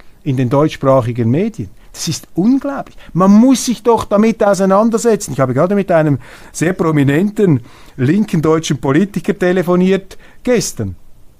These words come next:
und habe mit ihm etwas darüber gesprochen, habe mir gesagt, „Sie, ich finde das eigentlich wahnsinnig.“ Jetzt muss es eine Schweizer Zeitung sein, eine Weltwoche, in der ich solche Interviews lesen kann, in der ich auch die Sicht der Russen auf diesen Krieg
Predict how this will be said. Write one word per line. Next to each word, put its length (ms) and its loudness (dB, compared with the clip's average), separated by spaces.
und 100 -4
habe 460 0
mit 220 -2
ihm 160 2
etwas 260 -6
darüber 260 -2
gesprochen, 480 -4
habe 100 -6
mir 40 -6
gesagt, 220 -4
„Sie, 240 -6
ich 160 -12
finde 220 -6
das 120 -14
eigentlich 260 -10
wahnsinnig.“ 520 -8
Jetzt 240 -6
muss 260 0
es 120 -8
eine 300 0
Schweizer 520 -2
Zeitung 520 -2
sein, 260 -2
eine 300 -2
Weltwoche, 680 -2
in 200 0
der 200 2
ich 140 -2
solche 320 0
Interviews 560 0
lesen 340 -2
kann, 200 -8
in 140 0
der 180 4
ich 140 0
auch 160 0
die 140 -6
Sicht 500 -4
der 140 2
Russen 360 -2
auf 220 -6
diesen 280 -6
Krieg 440 -6